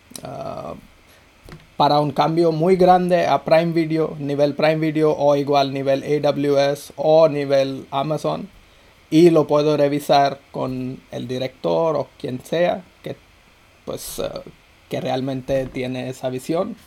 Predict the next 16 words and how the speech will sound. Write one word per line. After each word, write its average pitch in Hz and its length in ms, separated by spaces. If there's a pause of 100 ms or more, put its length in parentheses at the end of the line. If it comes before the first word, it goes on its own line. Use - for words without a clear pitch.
(840)
y 135 100
puede 156 240
ser 143 240
que 127 340 (400)
lo 135 180
que 131 100
he 127 40
escrito 170 540
es - 440
lo 139 180
que 135 100
implementamos 131 840
en 123 340 (120)
unos 131 300
meses. - 460 (600)
Ah, - 580